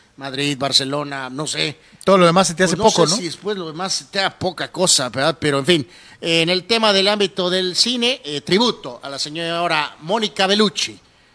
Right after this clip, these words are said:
Speaker 1: eh, que cumple años el día de
Speaker 2: Qué,
Speaker 1: hoy.
Speaker 2: qué mujer tan guapa.
Speaker 1: Nació en mil novecientos sesenta y cuatro, en
Speaker 2: Guapísima.
Speaker 1: múltiples películas. Lo recue-, la recuerdo alborotando, eh, todo en Matrix dos,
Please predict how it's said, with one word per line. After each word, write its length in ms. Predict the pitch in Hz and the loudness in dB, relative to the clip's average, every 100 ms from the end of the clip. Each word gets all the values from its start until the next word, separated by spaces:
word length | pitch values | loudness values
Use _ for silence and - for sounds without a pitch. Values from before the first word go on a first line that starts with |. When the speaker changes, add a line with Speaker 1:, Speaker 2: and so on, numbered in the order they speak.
| _ | _
Speaker 1:
eh, 300 | 143 139 139 | -8 -6 -6
que 140 | 156 - | -10 -8
cumple 340 | 196 156 175 | -6 -2 0
años 300 | 170 151 - | 0 0 -4
el 100 | 131 | -4
día 160 | 165 156 | -4 -2
de 100 | 131 | 0
Speaker 2:
Qué, 60 | |
Speaker 1:
hoy. 140 | 139 127 | -2 -2
Speaker 2:
qué 120 | 220 | -6
mujer 260 | 196 202 | -4 -6
tan 180 | 202 156 | -4 -6
guapa. 340 | 117 123 - 147 | -4 -6 -6 2
Speaker 1:
Nació 300 | 139 160 165 | 2 4 4
en 80 | |
mil 80 | 160 | 4
novecientos 340 | 160 147 147 147 | 2 0 -2 0
sesenta 280 | 160 156 | 0 0
y 40 | 180 | 2
cuatro, 520 | 220 226 226 214 196 | 4 4 4 2 2
en 100 | 147 | 0
Speaker 2:
Guapísima. 440 | 123 185 - - | -2 -6 -8 -2
Speaker 1:
múltiples 400 | 170 170 139 127 | -2 -2 -4 -6
películas. 540 | 131 147 160 160 151 - | -4 -6 -4 -4 -4 -4
Lo 100 | 139 | -6
recue-, 380 | 135 139 - 190 | -6 -8 -4 0
la 160 | 170 156 | 0 0
recuerdo 580 | 156 214 214 214 190 - - - | 0 0 2 0 0 -4 -20 -12
alborotando, 1040 | - 156 143 160 151 - 180 202 190 190 - - | -2 -2 0 -2 -4 -2 -2 -2 -4 -6 -6 -12
eh, 640 | 147 139 139 135 131 127 120 | -8 -6 -6 -6 -8 -10 -8
todo 380 | - 190 185 185 | 0 2 2 -2
en 320 | 147 151 143 160 - | -4 -6 -6 -12 -14
Matrix 680 | 143 180 185 190 165 - - | -4 -2 -2 -4 -4 -4 -2
dos, 480 | 165 - - - | 0 0 -2 -6